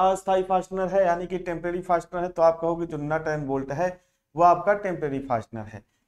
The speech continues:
वेल्डिंग कैसा है दोस्त? परमानेंट। वेल्डिंग कैसा है? परमानेंट। जो रिवेटिंग है वो कैसा है? सेमी परमानेंट। कैसा है?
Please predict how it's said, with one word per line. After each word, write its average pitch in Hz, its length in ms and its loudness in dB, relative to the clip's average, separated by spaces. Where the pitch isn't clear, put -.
वेल्डिंग 175 420 -2
कैसा 196 360 0
है 202 80 2
दोस्त? 196 260 -4
परमानेंट। 147 640 0
वेल्डिंग 156 360 -4
कैसा 180 320 0
है? 190 140 -2
परमानेंट। 139 640 -4
जो 135 160 -2
रिवेटिंग 156 460 -2
है 190 140 0
वो 185 140 -2
कैसा 185 320 0
है? 190 160 0
सेमी 165 500 -6
परमानेंट। 117 640 -6
कैसा 123 360 -4
है? 175 320 -6